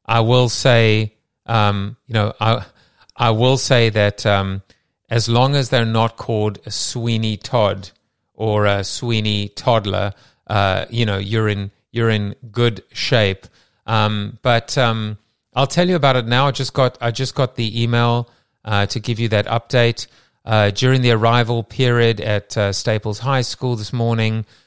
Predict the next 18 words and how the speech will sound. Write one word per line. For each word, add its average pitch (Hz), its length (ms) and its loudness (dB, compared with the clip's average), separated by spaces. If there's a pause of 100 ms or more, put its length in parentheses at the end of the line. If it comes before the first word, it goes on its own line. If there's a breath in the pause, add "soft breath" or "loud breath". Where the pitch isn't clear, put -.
(140 soft breath)
a 110 80 -6
vehicle 123 560 2
entering 120 380 -2
the 107 60 -2
campus 113 400 -4
slid 123 400 -2
into 113 420 -4
the 104 80 -6
building, 104 640 -2 (280)
causing 110 420 -2
an 101 80 -2
accident. 110 600 -4 (380 soft breath)
Fortunately, 110 760 -2
no 104 300 0
injuries 101 500 -4
have 95 140 -6
been 98 240 -6
reported. 123 840 -2